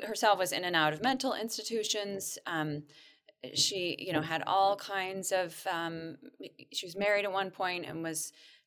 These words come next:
heterosexual and then came out as bi, and then she had a lot of lesbian relationships, and I think she ended up dying as a, married to another woman. Um, so anyway, I think there's a lot about Kate that,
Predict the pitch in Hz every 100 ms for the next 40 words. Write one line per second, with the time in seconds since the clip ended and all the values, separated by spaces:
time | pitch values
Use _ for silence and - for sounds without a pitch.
0 | - 220 208 202 196 - 185 170 160 156
1 | 160 147 - 151 - 226 214 196 180 156
2 | 151 156 - 165 170 160 - - - 175
3 | 165 160 - 208 220 220 202 190 185 180
4 | 180 175 160 156 277 - 190 175 165 165
5 | 160 160 143 - - - - 170 170 139
6 | - 139 - 175 175 170 170 165 156 156
7 | 165 151 - - - - - - - 165
8 | 156 - - 262 339 269 160 170 254 226
9 | 208 196 185 190 185 175 - 180 170 143
10 | 175 160 - 170 143